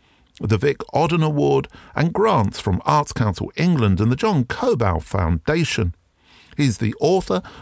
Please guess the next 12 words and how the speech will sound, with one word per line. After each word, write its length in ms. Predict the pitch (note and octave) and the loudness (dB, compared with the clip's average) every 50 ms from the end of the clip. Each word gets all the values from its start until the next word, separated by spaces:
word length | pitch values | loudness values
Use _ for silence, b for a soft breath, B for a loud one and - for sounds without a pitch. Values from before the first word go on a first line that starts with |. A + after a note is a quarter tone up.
| B | B
of 140 | - G#2+ - | -2 -2 -2
several 480 | - - - D#3 D3+ C3+ C#3 D3 C3+ B2 | -2 -2 0 -2 -2 0 0 -2 -2 -2
critically 600 | - - - D#3+ D3+ - C#3 - - B2+ C3+ B2+ | -4 -4 -2 -2 -2 -2 -4 -6 -4 -4 -2 -2
acclaimed 560 | A#2 - - - C3+ B2+ B2 A#2+ A#2+ A2+ A#2 | -2 -2 -2 -2 0 2 4 4 2 2 2
monographs, 720 | A#2+ B2 C#3+ E3 E3 D3+ B2+ - G#2 G2 F2+ E2+ - - | 2 4 4 4 4 2 2 2 0 0 0 -2 -2 0
including 480 | F2+ F2 - - G2 F2 D#2 D#2+ E2 D#2+ | 0 0 0 2 0 0 2 2 2 4
Motherland 640 | F2 A2+ C#3+ D#3+ E3 E3+ D#3 D3+ D3 C#3+ C#3+ C3 | 4 4 2 2 0 0 0 2 2 2 2 2
in 160 | A2+ G#2 F#2+ F2+ | 2 2 0 0
two 200 | - - G2 F2+ | 0 0 -2 0
thousand 440 | - G#2+ F#2+ F2+ F2 - - F2+ | 0 0 0 0 0 -2 -2 -2
and 140 | E2+ F2 E2 | -2 -2 -4
seven 440 | - - - E3+ E3+ D3 D3+ C3+ | -4 -2 0 0 0 0 0 -2